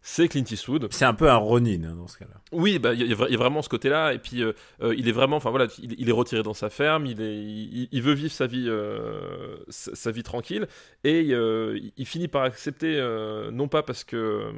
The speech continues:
Speaker 1: parce que, comment ça s'appelle, parce que il est intéressé, il est intéressé par l'argent, mais c'est qu'au bout d'un moment, euh, l'histoire de ces femmes fi-, le touche quelque part,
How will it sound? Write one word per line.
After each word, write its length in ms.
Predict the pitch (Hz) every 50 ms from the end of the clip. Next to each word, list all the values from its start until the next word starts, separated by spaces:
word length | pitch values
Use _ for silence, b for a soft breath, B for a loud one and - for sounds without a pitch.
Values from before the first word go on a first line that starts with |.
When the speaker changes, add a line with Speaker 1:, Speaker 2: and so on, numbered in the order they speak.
| 95 87 85 - 73 65 55 50 50 - - - 50 50 - - - _ _ _ - - -
Speaker 1:
parce 180 | - 123 113 -
que, 120 | - 123
comment 180 | 113 - 117 113
ça 60 | -
s'appelle, 260 | 120 - 120 113 107
parce 180 | - 110 107 -
que 380 | - 113 113 110 107 104 107 107
il 260 | 107 107 104 110 110
est 40 | 117
intéressé, 360 | - 123 117 123 - 123 120 _ - 131
il 340 | 131 120 117 117 113 110
est 60 | - -
intéressé 420 | 120 110 - - 110 123 - 120
par 120 | - 117 117
l'argent, 160 | 120 131 170
mais 80 | 175 147
c'est 140 | - 135
qu'au 100 | - 120
bout 80 | 113 117
d'un 80 | 113 113
moment, 260 | 120 131 156 165 160 B B B B B B
euh, 80 | - 110
l'histoire 300 | 110 117 - - 139 131
de 80 | 123
ces 140 | 113 - 131 -
femmes 220 | - 143 143 139
fi-, 300 | - - - 127 135 110 - -
le 180 | 123 123 127
touche 260 | - - 180 175 -
quelque 220 | - 131 110 - 120
part, 320 | - 147 156 175 165 -